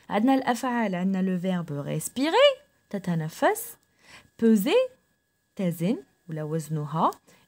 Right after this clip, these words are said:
vivre، تعيش، mesurer، مقياسها أو قياسها. عندنا les enfants، les adjectifs والكلمات الأخرى. عندكم grand، معناتها كبير، énorme، معناتها ضخم،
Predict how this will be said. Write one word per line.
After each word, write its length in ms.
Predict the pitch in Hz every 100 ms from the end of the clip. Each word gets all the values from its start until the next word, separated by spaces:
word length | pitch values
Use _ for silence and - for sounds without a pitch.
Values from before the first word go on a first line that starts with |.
| 175 185
vivre، 720 | 269 277 285 311 339 494 523 _ _
تعيش، 800 | - 180 170 165 190 311 - - _ _ _ 202
mesurer، 760 | 226 285 220 202 202 196 294 381 _ _ _
مقياسها 880 | 190 185 185 196 202 175 147 156 180 -
أو 80 |
قياسها. 800 | - 156 151 160 151 - 127 - _ _ _ _ _ _ _ _ _
عندنا 360 | 240 269 302 294
les 40 |
enfants، 380 | 254 254 233 202
les 180 | 185 165
adjectifs 640 | 156 - - 233 254 233
والكلمات 600 | 170 - 160 147 147 -
الأخرى. 540 | - - 170 247 311 320 -
عندكم 500 | 170 175 277 285 226
grand، 340 | 214 226 233 247 -
معناتها 340 | 160 156 170
كبير، 840 | 180 160 151 156 190 180 165 - - _ _ _ _ -
énorme، 680 | 269 269 254 196 165 147 160
معناتها 520 | 147 156 147 151 147
ضخم، 500 | 226 247 - 175 147